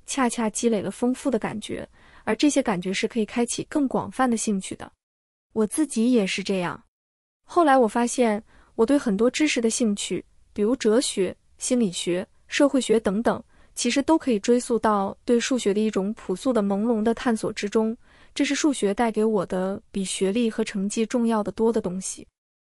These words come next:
不过在这个过程中，我也逐渐观察到身边的许多同学在学习中感到巨大的压迫和痛苦，最后陷入了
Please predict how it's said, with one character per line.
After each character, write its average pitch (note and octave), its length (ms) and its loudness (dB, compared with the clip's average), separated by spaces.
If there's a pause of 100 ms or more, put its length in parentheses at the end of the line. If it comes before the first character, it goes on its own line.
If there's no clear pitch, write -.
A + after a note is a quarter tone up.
(180)
不 B3+ 100 -2
过 D#4+ 160 6
在 D#4 160 4
这 F4 140 4
个 C4+ 80 4
过 A#3+ 160 6
程 G#3 200 -2
中， G#3+ 300 0 (320)
我 B3 80 6
也 C4+ 140 8
逐 G#3+ 160 0
渐 A#3 220 2
观 B3 180 4
察 G#3+ 180 -4
到 G3 440 0
身 B3+ 260 0
边 B3+ 180 2
的 B3 80 4
许 A3+ 200 -2
多 A3 160 2
同 G#3 200 -2
学 F#3 460 0
在 A3 160 0
学 G#3 220 0
习 G#3+ 180 -2
中 G#3+ 340 0 (120)
感 F3+ 160 -2
到 G3 160 -2
巨 C4+ 260 0
大 A3+ 180 0
的 F3+ 100 -4
压 A3 240 0
迫 G#3+ 200 -2
和 G3+ 140 -6
痛 A3 240 -2
苦， - 260 -12 (400)
最 - 100 2
后 B3+ 160 4
陷 A#3+ 220 2
入 A3 160 2
了 F#3 260 0